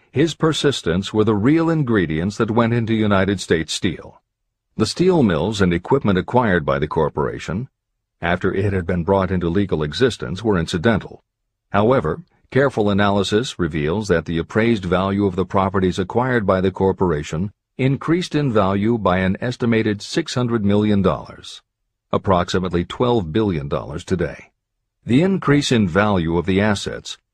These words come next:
is attributable to the mere transaction that consolidated them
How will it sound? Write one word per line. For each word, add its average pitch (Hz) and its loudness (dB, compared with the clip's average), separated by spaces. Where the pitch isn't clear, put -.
is 123 2
attributable 127 2
to 117 -4
the 85 0
mere 123 2
transaction 113 0
that 113 0
consolidated 107 0
them 92 -2